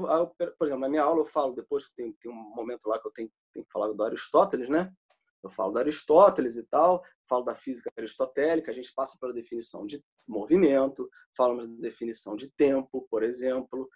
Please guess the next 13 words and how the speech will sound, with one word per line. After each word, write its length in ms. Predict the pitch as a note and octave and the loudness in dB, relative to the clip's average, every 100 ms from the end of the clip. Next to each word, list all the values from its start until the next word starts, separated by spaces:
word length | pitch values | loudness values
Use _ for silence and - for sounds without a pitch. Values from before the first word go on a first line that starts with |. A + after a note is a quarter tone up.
| - - | -20 0
e 60 | B2 | 8
aí 60 | |
o 80 | D3 | 10
aluno 260 | D#3+ E3 F#3 | 10 10 8
vai 160 | F3+ G#3+ | 2 0
entendendo 880 | A3 A#3 G3 C#3 D3+ A#3 B3+ D3 - _ _ _ - | -2 -2 -2 -2 0 0 0 -4 -4 _ _ _ -8
os 180 | D#3+ D#3 | -6 -6
ru-, 240 | G3 F#3+ - | -10 -12 -6
os, 680 | D#3 D3 C#3+ C#3 C3 - - _ _ _ _ _ - - - | -2 -2 -2 -4 -6 -10 -20 _ _ _ _ _ -14 -12 -10
a 80 | D3 | -4
parte 680 | - A3+ - - G3+ D3 - _ - - _ | 0 0 -2 -10 -2 -2 -4 _ -20 -20 _
fundamental, 880 | - C4+ D#4 B3+ E3+ D#3 F#3 G#3+ E3 | -2 2 4 2 -2 -4 -2 -2 -4
né? 240 | F3+ G3 | -6 -10